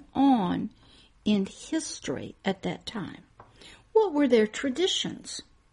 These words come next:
What were their beliefs? What were their spiritual rituals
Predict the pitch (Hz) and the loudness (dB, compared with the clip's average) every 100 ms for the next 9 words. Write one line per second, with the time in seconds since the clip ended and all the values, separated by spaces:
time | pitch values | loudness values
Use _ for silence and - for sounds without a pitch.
0 | _ _ _ _ _ - - _ - 170 | _ _ _ _ _ -20 -20 _ -4 -4
1 | - 185 208 208 214 240 311 277 - - | -2 0 0 0 2 2 4 2 -2 -12
2 | - - _ _ - _ 180 - 190 190 | -18 -20 _ _ -20 _ -4 -2 -4 -2
3 | 180 180 - - _ 311 427 277 - - | -2 -2 -4 -6 _ 2 4 2 0 -6
4 | - 147 170 _ _ _ _ _ 185 196 | -10 -10 -14 _ _ _ _ _ -4 8
5 | 220 214 - 180 151 - | 8 8 -2 -4 -4 -8